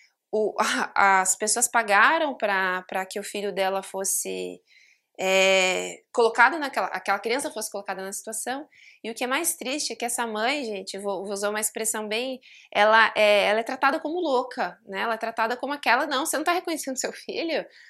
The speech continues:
Você não, não, não vê que seu filho voltou? Que mãe é você?" Começam a questionar o amor dela pela criança. Então,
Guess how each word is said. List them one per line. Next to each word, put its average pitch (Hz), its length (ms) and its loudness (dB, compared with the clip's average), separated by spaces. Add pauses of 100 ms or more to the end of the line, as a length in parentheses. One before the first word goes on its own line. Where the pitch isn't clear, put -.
(120)
Você 220 580 4
não, 269 280 0
não, 202 240 -4
não 202 80 -6
vê 220 360 4
que - 40 -12
seu 269 200 -2
filho 269 200 -4
voltou? 226 720 0 (280)
Que 254 100 0
mãe 269 200 6
é 523 100 -2
você?" 254 520 -4 (160)
Começam 320 420 0
a 392 80 -4
questionar 370 840 -2
o 339 60 0
amor 311 380 -2
dela 262 240 -6
pela 285 180 -10
criança. 269 360 -8
Então, 285 180 -10